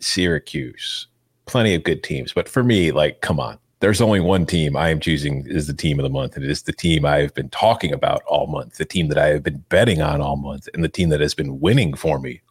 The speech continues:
all month. Rock chalk, the Kansas Jayhawks. Believe in Kansas.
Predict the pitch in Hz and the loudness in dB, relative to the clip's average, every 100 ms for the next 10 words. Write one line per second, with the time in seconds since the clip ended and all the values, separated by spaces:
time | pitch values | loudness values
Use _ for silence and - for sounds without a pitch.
0 | _ 156 67 135 127 _ _ _ _ _ | _ 0 0 -2 -8 _ _ _ _ _
1 | _ _ _ _ 85 98 110 - 92 82 | _ _ _ _ 2 2 0 0 2 4
2 | 80 - - _ 87 78 85 85 - 95 | 2 -4 -16 _ -8 0 0 0 0 2
3 | 98 92 92 - - _ 78 78 82 82 | 4 4 2 0 -12 _ -6 0 2 4
4 | 78 73 73 71 - - - - _ 87 | 2 2 2 2 -2 -10 -12 -20 _ 0
5 | 87 87 98 98 98 90 85 80 80 82 | 2 4 4 2 0 0 0 0 0 -2